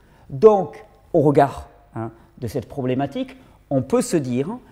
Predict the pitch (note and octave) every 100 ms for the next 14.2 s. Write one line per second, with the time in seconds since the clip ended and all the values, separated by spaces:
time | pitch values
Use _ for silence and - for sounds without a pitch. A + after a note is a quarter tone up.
0 | _ _ - F#3 F3 - C#3+ D3 C#3 D#3+
1 | A3+ D#3+ C3 A3 E3+ G#3+ C#4 G#3 F#3+ A3
2 | F#3+ F#3+ G3+ A3+ F#3 E3 - D#3 D3 F3+
3 | - F3+ E3 C#3 B2+ - G2+ G2+ _ _
4 | - - _ A#3 C4 - G3 - A#2 -
5 | _ _ - D#3 G#3 - A3 A3 B3+ B3+
6 | G3 - G3+ F#3+ G3 C#3+ A2+ - _ -
7 | - - B2+ A2+ A#2 - C#3+ C3+ A#2+ A#2+
8 | A#2+ C#3 C#3 G2 - - - _ _ _
9 | A#2 B2+ C3 A#2+ C3+ C3 C3+ C#3 - -
10 | B2+ A2+ C3+ C3 - D#3+ - B2 - B2+
11 | B2 B2+ F3 - A#2 B2 A#2+ - - A#2+
12 | - C3 C3+ A#2 B2+ A#2 A#2+ - C3 A#2
13 | - E3 A2+ G2 B2 A#2+ B2 B2 A#2 C3+
14 | F#3